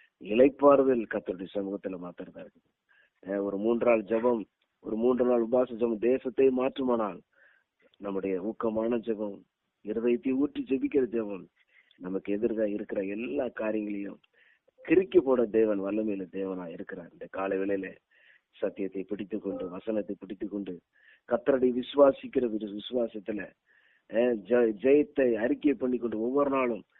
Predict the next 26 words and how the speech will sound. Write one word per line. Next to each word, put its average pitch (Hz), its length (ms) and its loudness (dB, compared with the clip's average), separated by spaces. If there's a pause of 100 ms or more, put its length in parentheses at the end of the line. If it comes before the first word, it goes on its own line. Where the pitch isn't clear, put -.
(300)
அஹ், 120 300 2
விழுந்து 151 320 4
விழுந்து 147 280 6
அல்ல, 104 540 2
ஜெயித்து 120 400 0
ஜெயித்து 104 540 -4
முன்னேற, 110 580 -4 (540)
பலத்தின் 123 440 4
மேல் 113 240 2
பலம் 107 300 -2
அடைய, 95 340 -6 (500)
சியோனிலே 127 480 4
தேவ 123 240 4
சந்நிதியிலே 110 460 -2
நாம் 92 260 -4
காணப்பட, 90 460 -8 (440)
ஒவ்வொரு 101 280 0
நாளும் 101 280 -2
கிருபையில 110 340 0
பலப்பட 95 500 -8
கர்த்தர் 98 300 -8
உதவி 101 260 -4
செய்வாராக. 95 640 -8 (760)
க-, 101 160 0
கடைசியாக 110 720 -2
ஜெபித்து, 127 540 -2